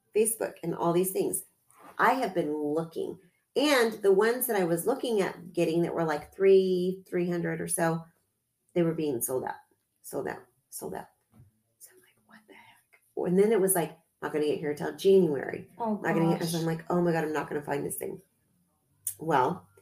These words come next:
Speaker 1: I found a used one that looks brand new. It looks, uh, completely brand new. It's a, like, dune rider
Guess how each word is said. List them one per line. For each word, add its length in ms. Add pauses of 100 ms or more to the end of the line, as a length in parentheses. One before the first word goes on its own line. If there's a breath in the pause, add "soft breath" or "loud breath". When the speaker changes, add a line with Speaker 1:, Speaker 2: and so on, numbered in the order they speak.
(1300)
Speaker 1:
I 320
found 680 (540)
a 80
used 540
one 720
that 220
looks 320
brand 360
new. 400
It 160
looks, 300
uh, 180 (280)
completely 500
brand 240
new. 240 (680)
It's 380
a, 640
like, 400 (200)
dune 320
rider 540